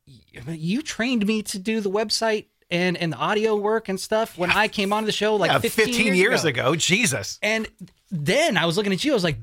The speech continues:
Speaker 1: "Damn, this is a lot of stuff."
Speaker 2: Yeah.
Speaker 1: And, and it's just grown so
Speaker 2: Yeah.
Speaker 1: exponentially.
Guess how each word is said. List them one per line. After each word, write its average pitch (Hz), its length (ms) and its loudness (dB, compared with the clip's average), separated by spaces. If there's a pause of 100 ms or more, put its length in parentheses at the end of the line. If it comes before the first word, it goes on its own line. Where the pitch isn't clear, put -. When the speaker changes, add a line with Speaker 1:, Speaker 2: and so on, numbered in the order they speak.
(120)
Speaker 1:
"Damn, 190 440 0
this 190 200 -2
is 147 120 -6
a 110 60 -12
lot 139 420 -2
of - 80 -12
stuff." - 840 -2
Speaker 2:
Yeah. 131 200 2
Speaker 1:
And, 170 200 -2
and 170 180 0
it's 165 160 -4
just 165 320 -4
grown 131 720 -2
so 151 560 -2
Speaker 2:
Yeah. 143 120 -2
Speaker 1:
exponentially. 123 840 0